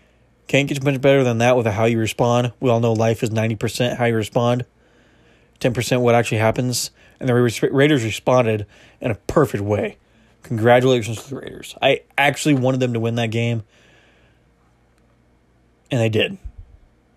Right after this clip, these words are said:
I'm sorry, Broncos fans. I have a couple of family members that are Broncos fans. However, the Raiders needed that win more than you guys did. You guys are fine. Yes, you're on a three-game losing streak. Broncos are fine. Raiders are fine. Everything's fine.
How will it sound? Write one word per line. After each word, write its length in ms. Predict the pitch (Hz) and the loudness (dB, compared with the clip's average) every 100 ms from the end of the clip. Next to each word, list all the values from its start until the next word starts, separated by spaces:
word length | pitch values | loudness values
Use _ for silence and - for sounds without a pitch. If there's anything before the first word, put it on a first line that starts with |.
| _ _ _ _ - | _ _ _ _ -16
I'm 100 | - | -6
sorry, 260 | - 139 147 | 2 4 4
Broncos 360 | 143 139 139 123 | 4 2 0 0
fans. 320 | 135 131 120 | 0 0 0
I 40 | |
have 80 | 117 | 0
a 40 | |
couple 280 | 113 135 123 | 0 0 0
of 80 | 110 | 0
family 220 | 127 123 | -2 -2
members 240 | 123 120 113 | -2 -2 0
that 80 | 113 | 0
are 20 | |
Broncos 400 | 113 120 123 113 | -2 -2 -4 -4
fans. 500 | 123 120 117 107 - _ _ _ _ - - | -4 -2 -4 -6 -10 _ _ _ _ -20 -2
However, 640 | 113 113 113 117 113 107 _ _ _ _ | 2 4 4 4 2 -2 _ _ _ _
the 80 | - | -10
Raiders 380 | 127 123 127 110 | 2 4 4 4
needed 220 | 120 117 | 0 2
that 180 | 113 107 | 0 0
win 260 | 117 113 110 | 0 -2 -2
more 160 | 110 | -4
than 140 | 104 104 | -4 -2
you 120 | 113 | 2
guys 260 | 113 110 | 2 2
did. 340 | 107 117 113 104 _ _ _ - | 2 0 0 -4 _ _ _ -4
You 100 | 113 | 0
guys 80 | 113 | 0
are 60 | |
fine. 420 | - 196 165 156 | 2 4 4 4
Yes, 220 | 143 131 156 | 2 2 0
you're 80 | |
on 20 | 139 | -2
a 40 | |
three-game 300 | 147 139 135 | 0 0 0
losing 220 | 135 123 | 0 -2
streak. 300 | 110 127 120 | 0 0 0
Broncos 360 | 247 277 139 135 | -2 -2 0 0
are 80 | 135 | 0
fine. 520 | 147 135 131 127 123 _ - - _ _ _ | 0 2 2 0 -4 _ -20 -20 _ _ _
Raiders 320 | 117 107 123 | -2 2 4
are 80 | 139 | 2
fine. 280 | - 156 156 | 2 2 2
Everything's 300 | 127 156 165 | 2 0 0
fine. 640 | - 185 160 131 113 101 | -4 -2 2 2 0 -4